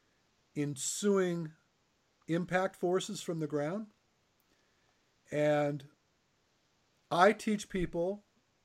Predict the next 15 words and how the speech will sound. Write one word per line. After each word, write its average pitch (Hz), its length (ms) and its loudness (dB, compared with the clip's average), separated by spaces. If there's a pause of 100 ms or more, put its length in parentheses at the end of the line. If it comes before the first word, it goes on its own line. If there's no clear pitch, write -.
how 185 260 4
to 196 160 0
get 156 220 -2
back 160 300 0
to 170 60 -8
the 135 120 -4
natural 147 540 -2
aspect 139 480 -4
of 127 120 -6
running. 127 300 -6 (480)
I 131 140 -6
try 175 320 2
to 190 100 4
help 165 240 0
people 143 580 0